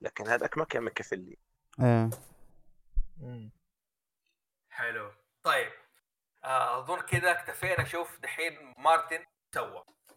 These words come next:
Speaker 4: يعني الحلقة دي حتكلمنا مارتن إيش بيسوي.
Speaker 1: والله، والله الح-، الحلقة مشعترة ترى، للأمانة. إحنا ما، ما، ما مسكناها يعني بطريقة كويسة،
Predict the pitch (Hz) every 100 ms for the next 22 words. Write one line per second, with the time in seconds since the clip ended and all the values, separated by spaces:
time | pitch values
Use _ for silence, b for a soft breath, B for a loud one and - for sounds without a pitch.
0 | _ _ - - 156 156 143 160 - -
1 | - 143 160 160 151 147 165 147 - 175
2 | - 123 349 190 170 180 - 156 - 190
3 | 120 - 156 117 107 92 - 107 98 113
4 | 107 101 147 139 143 135 143 147 143 -
5 | - 113 110 101 95 98 - 98 98 -
6 | 95 - 98